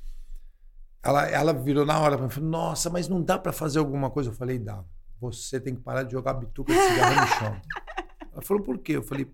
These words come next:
Speaker 1: "Porque a bituca de cigarro, você joga uma bituca. Ela vai pra onde? Ela vai pro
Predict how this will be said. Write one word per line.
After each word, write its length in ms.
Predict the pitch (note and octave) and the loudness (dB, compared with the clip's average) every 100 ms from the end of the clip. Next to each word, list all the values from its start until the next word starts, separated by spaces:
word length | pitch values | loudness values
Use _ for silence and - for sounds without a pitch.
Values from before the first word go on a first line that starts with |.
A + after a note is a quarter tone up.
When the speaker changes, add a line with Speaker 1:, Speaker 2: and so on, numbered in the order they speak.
| - - | -16 -8
Speaker 1:
"Porque 500 | D#3 - - E3+ F3+ | -6 -4 0 0 0
a 60 | D#3 | 0
bituca 420 | D3+ C3 E3 D#3+ | 0 -2 0 0
de 60 | - | -2
cigarro, 640 | C3+ B2 D#3 F#3 B2+ G#2 - | -4 0 2 2 0 -4 -8
você 340 | C3+ C3+ - D#3 | -2 -2 0 -2
joga 220 | E3 D#3+ | -2 -2
uma 180 | E3+ F3 | -2 -2
bituca. 560 | E3 - F#3 - A#2 - - - - | -4 -2 -2 -2 -8 -14 -18 -20 -4
Ela 160 | C#3 C#3+ | 2 4
vai 120 | D#3+ | 2
pra 160 | F3 | 2
onde? 220 | E3 B2+ A2+ | 2 2 -2
Ela 80 | A#2 | -4
vai 140 | B2 | -4
pro 340 | - D3 D3 | -4 -6 -6